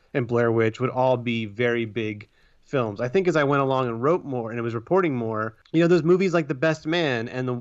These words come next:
a-, a-, and, and The Wood, which were movies that I had on my big list to talk about, but then I eventually wound up making, like, entire chapters about because I think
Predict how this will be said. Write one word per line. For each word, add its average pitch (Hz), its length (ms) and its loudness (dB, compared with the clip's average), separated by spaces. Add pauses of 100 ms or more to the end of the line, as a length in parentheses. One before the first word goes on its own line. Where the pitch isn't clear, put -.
a-, 131 60 -8
a-, 127 400 -6
and, 120 380 -2
and 123 140 -2
The 127 60 4
Wood, 131 360 4
which 123 240 -2
were 135 420 2 (160)
movies 170 360 2
that 151 120 4
I 143 80 2
had 151 220 0
on 147 80 0
my 127 100 0
big 135 300 -2
list 208 480 -2
to 202 60 -8
talk 190 220 -4
about, 202 300 -2
but 151 120 -6
then 151 120 2
I 151 80 2
eventually 143 460 0
wound 143 180 0
up 135 80 0
making, 131 560 -4
like, 135 300 -4
entire 135 420 -2
chapters 139 400 -2
about 110 300 -2
because 117 240 -6
I 117 80 0
think 117 280 -8